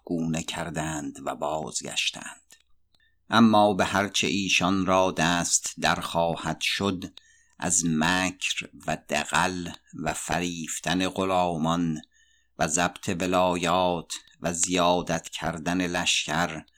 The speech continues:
و از ماوراء النهر مردمان خواندن که با ایشان یار شوند و بسیار گردند،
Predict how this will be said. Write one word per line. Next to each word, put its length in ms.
و 40
از 300
ماوراء 760
النهر 640
مردمان 640
خواندن 760
که 100
با 320
ایشان 540
یار 500
شوند 800
و 140
بسیار 760
گردند، 1040